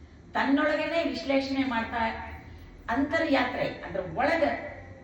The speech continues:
ಒಂದು ವಿಶ್ಲೇಷಣೆ ಮಾಡುವಂತಹದ್ದು ಈತನ ಇನ್ನೊಂದು ಮುಖ.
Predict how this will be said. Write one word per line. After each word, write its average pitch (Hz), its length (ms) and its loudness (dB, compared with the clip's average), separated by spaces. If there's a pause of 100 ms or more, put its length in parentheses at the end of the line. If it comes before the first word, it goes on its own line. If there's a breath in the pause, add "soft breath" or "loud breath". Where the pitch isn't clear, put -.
(160)
ಒಂದು 226 280 -4
ವಿಶ್ಲೇಷಣೆ 254 640 -2
ಮಾಡುವಂತಹದ್ದು 196 720 -4
ಈತನ - 220 -8
ಇನ್ನೊಂದು 262 460 0
ಮುಖ. - 180 -8